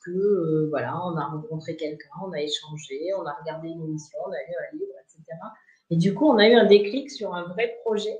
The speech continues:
Donc, je, parfois, faut quand même, moi, je donne comme consigne d'être très mesuré sur le, et modéré sur le dossier scolaire,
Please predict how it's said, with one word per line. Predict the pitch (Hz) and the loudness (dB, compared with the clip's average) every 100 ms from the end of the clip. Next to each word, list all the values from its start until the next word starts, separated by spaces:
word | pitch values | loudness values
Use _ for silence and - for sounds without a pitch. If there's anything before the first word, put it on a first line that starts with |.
| - _ _ _ _ _ | -12 _ _ _ _ _
Donc, | 233 247 - _ _ _ | -2 -2 -8 _ _ _
je, | 208 254 254 _ _ _ _ | -8 -8 -8 _ _ _ _
parfois, | 269 - 330 330 | 2 6 6 8
faut | 285 | 6
quand | - 262 | 0 2
même, | 285 277 220 226 233 | 2 0 -4 -8 -4
moi, | 254 262 | 0 2
je | 247 | 0
donne | 240 254 262 | 0 0 4
comme | 262 240 233 | 4 2 2
consigne | 233 233 285 277 | 0 0 -2 4
d'être | 226 220 - - - | 4 4 -2 -14 -8
très | 233 247 | -2 0
mesuré | 233 226 226 226 226 254 | 2 0 -2 -2 0 0
sur | 254 - - 214 | -2 -10 -2 4
le, | 208 208 202 196 196 | 4 6 8 10 8
et | |
modéré | 202 247 240 240 233 247 | 6 6 6 4 4 0
sur | - - 220 | -2 -8 -6
le | 208 | -2
dossier | 202 202 196 | -2 -2 -10
scolaire, | - 185 240 | -6 -4 -4